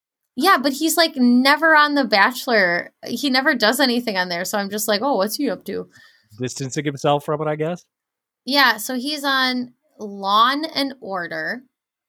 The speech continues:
Speaker 1: uh, Yard Crashers, and Going Yard. Those are the punny shows that he is on.
Speaker 2: Really leaning into the landscaping there. I like it.
Speaker 1: Yeah, yeah, very much.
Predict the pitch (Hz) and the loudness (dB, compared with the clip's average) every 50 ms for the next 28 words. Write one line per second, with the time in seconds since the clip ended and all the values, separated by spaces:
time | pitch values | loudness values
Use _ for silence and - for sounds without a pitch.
0 | _ _ _ - - _ _ _ _ _ _ _ - - 202 196 196 190 190 - | _ _ _ -20 -20 _ _ _ _ _ _ _ -6 0 2 4 4 4 2 0
1 | _ - 208 202 196 202 196 214 254 269 311 294 285 _ - - 196 175 160 165 | _ -10 -12 -10 -4 -2 0 2 2 2 0 -2 -6 _ -6 -2 0 2 2 0
2 | 175 - - 175 165 156 160 180 - - - _ - 196 190 185 190 175 - 196 | 0 -2 -8 -8 -8 -8 -8 -10 -10 -12 -12 _ -10 -10 -10 -10 -14 -12 -6 -4
3 | 185 196 214 214 220 220 220 202 180 170 165 160 156 151 67 - - - 180 - | -2 0 2 0 0 0 -2 -4 -4 -2 0 0 0 -2 -4 -6 -10 -14 -16 -20
4 | _ _ _ _ _ _ _ - 190 180 185 185 208 190 185 190 180 180 175 165 | _ _ _ _ _ _ _ -6 -6 -6 -4 -2 -2 0 0 -2 -2 0 0 2
5 | 165 165 170 202 - _ _ _ _ _ _ _ _ _ - - 247 254 262 277 | 2 2 0 -4 -10 _ _ _ _ _ _ _ _ _ -8 -2 -2 0 0 2
6 | 277 277 277 277 277 277 - _ - - - 247 220 214 214 208 208 202 196 208 | 0 0 0 -2 -2 -4 -8 _ -16 -12 -6 0 2 2 4 2 2 0 -2 -4
7 | 214 214 - 180 175 - - 208 208 214 226 233 226 190 170 170 165 165 175 196 | -6 -6 -6 -6 -6 -6 -8 -8 -6 -4 -4 -2 -2 -2 0 0 -2 -4 -6 -10
8 | 208 _ _ _ _ _ _ _ _ _ _ _ _ _ _ - 135 143 170 196 | -16 _ _ _ _ _ _ _ _ _ _ _ _ _ _ -8 -2 0 2 4
9 | 202 196 180 160 160 175 170 170 160 156 156 147 139 139 135 135 135 135 131 127 | 4 2 2 2 2 2 4 4 2 2 2 0 -2 -4 0 0 2 2 2 0
10 | - - - 110 101 - 104 98 98 95 92 92 95 98 104 110 113 107 - 107 | -4 -6 -6 -6 -6 -6 -10 -12 -10 -10 -10 -10 -8 -10 -8 -8 -10 -10 -10 -14
11 | 107 - _ _ _ _ _ _ _ _ _ _ _ _ _ _ _ _ _ 247 | -16 -16 _ _ _ _ _ _ _ _ _ _ _ _ _ _ _ _ _ 0
12 | 226 208 208 202 - - _ _ _ _ - 214 202 190 190 170 - _ _ _ | 2 4 4 2 0 -4 _ _ _ _ -12 -8 -4 -4 -4 -4 -6 _ _ _
13 | _ _ _ _ _ 202 208 202 196 196 196 185 170 151 - - - - | _ _ _ _ _ -16 -14 -12 -12 -12 -10 -10 -10 -10 -10 -10 -14 -14